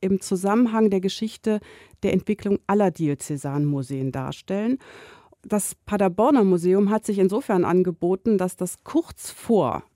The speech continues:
Köln gegründet worden ist, also im selben Jahr. Und dieses Paderborner Museum konnte wunderbar in den Vergleich gezogen werden,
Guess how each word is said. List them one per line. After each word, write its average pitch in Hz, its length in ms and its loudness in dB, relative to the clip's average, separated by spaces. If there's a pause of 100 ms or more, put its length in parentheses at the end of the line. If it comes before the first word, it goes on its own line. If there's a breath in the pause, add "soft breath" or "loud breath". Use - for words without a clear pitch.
Köln 156 360 2
gegründet 143 540 -4
worden 127 300 -4
ist, - 180 -6
also 147 220 -2
im 185 100 4
selben 190 340 2
Jahr. 156 440 -2 (560 loud breath)
Und 208 360 0
dieses 185 280 -2
Paderborner 185 640 -2
Museum 240 480 0
konnte 220 400 -2
wunderbar 214 520 -2
in 196 100 2
den 190 100 6
Vergleich 190 440 -4
gezogen 233 480 -2
werden, 214 340 0